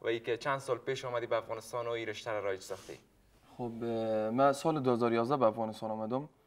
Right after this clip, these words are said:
Speaker 2: تقریباً شش سال می‌شه
Speaker 1: یه،
Speaker 2: که
Speaker 1: پیش از اینکه دیگه
Speaker 2: بله، بله.
Speaker 1: صحبتت رو داشته
Speaker 2: خواهش
Speaker 1: باشیم،
Speaker 2: می‌کنم.
Speaker 1: سال دو هزار یازده زمانی که آمده بودی به افغانستان، من یک عکس با خودت داشتم.
Speaker 2: خب.
Speaker 1: من هرچی صبح او عکس پالیدم،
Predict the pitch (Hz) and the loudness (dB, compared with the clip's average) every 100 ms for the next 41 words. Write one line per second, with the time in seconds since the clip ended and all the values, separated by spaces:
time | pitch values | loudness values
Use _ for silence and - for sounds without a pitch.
0 | _ _ _ - - 110 113 123 120 - | _ _ _ -20 -10 -4 0 2 2 -4
1 | - 131 131 123 113 113 120 110 107 - | 0 0 0 -2 -2 -2 -2 -4 -2 -2
2 | 107 214 185 170 175 156 139 139 143 208 | 2 2 2 -2 2 4 4 4 4 4
3 | 143 135 156 135 131 - 165 131 170 113 | 2 2 0 -2 -4 0 0 0 -2 -4
4 | - - - - 202 196 165 147 131 139 | -14 -18 -4 2 4 6 6 6 4 2
5 | 151 147 180 160 160 170 160 156 139 135 | 4 4 4 4 2 0 -2 0 0 2
6 | 147 156 139 131 123 127 165 165 156 - | 2 2 2 0 0 -4 -2 -2 -2 -10
7 | - _ 143 139 131 131 - 110 110 95 | -20 _ 0 4 2 2 -4 -8 -8 -8
8 | 101 - - - _ - - - 147 165 | -8 -8 -14 -20 _ -20 -18 -14 -4 2
9 | 180 190 180 - 165 - 143 - 170 143 | 4 4 2 2 2 0 -6 0 0 4
10 | 156 160 151 - 135 139 151 147 147 | 4 4 -4 -2 0 0 2 2 2